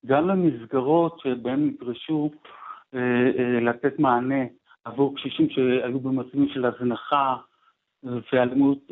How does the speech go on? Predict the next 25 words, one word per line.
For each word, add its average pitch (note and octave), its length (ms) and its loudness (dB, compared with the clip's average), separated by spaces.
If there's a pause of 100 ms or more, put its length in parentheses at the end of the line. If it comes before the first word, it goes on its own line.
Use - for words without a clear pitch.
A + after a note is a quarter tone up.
(120)
אה, B2 480 4
אה, A#2 220 0
לא C3+ 240 6
יכלו, F#3+ 500 2
כי B2+ 60 -12
הם A#2+ 180 -10
היו B2+ 160 -8
בסגר, C#3+ 560 -4 (600)
ונדרשו A#2+ 920 0
בדיקות C#3 480 0
של D3+ 60 0
משרד C3+ 440 0
הבריאות B2 420 0
וקופות B2+ 380 -6
החולים. A2 480 -8 (1040)
גם D#3 360 2 (100)
זה D3+ 120 4
לקח C3 340 -2 (220)
זמן, A2+ 300 -4
אז A2 80 -10 (100)
אנחנו A#2 260 -4
חייבים C3 300 2
לתת D#3 280 -2
מענה B2+ 280 2
מהיר, C#3+ 440 4